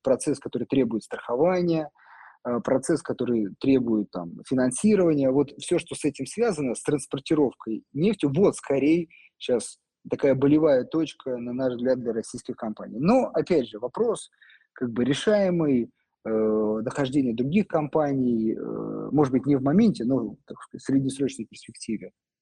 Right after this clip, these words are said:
Увеличение все-таки прокачки по, там, трубопроводам, ну и, в общем, нахождение других вариантов. Так вот, э, наша позиция, вот четко щас я попытаюсь сформулировать. Есть ли проблема? К-,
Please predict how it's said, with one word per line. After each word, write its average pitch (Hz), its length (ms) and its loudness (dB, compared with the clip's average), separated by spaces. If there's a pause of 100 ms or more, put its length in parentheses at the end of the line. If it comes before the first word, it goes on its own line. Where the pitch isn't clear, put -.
(840)
Увеличение 156 640 4
все-таки 135 340 0
прокачки 120 760 0
по, 117 460 -2
там, 92 320 -10
трубопроводам, 143 960 2 (340)
ну 190 200 4
и, 131 100 6
в 131 180 -2
общем, 127 340 -4
нахождение 123 680 -2 (100)
других 117 400 -4
вариантов. 107 340 -4 (580)
Так 139 140 -2
вот, 214 240 6 (760)
э, 117 400 4 (100)
наша 196 240 2 (640)
позиция, 156 400 0
вот - 140 -10
четко - 260 -2
щас - 180 -8
я 120 60 -4
попытаюсь 113 300 -4
сформулировать. 117 540 -4 (880)
Есть 165 360 4
ли 220 80 4
проблема? 139 640 0
К-, - 140 -10